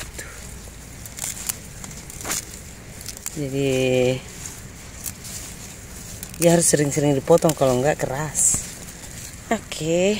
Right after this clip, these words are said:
aku lanjut potong, sahabat Nona. Nanti kita lihat hasilnya berapa saya po-, saya panen hari ini ya. Nah, ini. Oke, tuh.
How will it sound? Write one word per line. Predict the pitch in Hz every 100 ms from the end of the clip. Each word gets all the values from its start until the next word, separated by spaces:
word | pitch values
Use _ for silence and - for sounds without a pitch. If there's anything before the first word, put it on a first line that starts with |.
| -
aku | 185 180
lanjut | 180 165 165 -
potong, | 202 - 202
sahabat | 190 170 160
Nona. | 165 170
Nanti | 170 -
kita | - 143 123
lihat | 151
hasilnya | 139 135 156 143
berapa | 127 139 147 127
saya | 131
po-, | - - - - - - -
saya | - 131 147
panen | - 139 156 139 120
hari | 113 123 131
ini | 135 170
ya. | - - - - - - - - -
Nah, | 123 120
ini. | - - - 139 139 - - - - - - - - - - - - -
Oke, | - - - - - - - -
tuh. | 131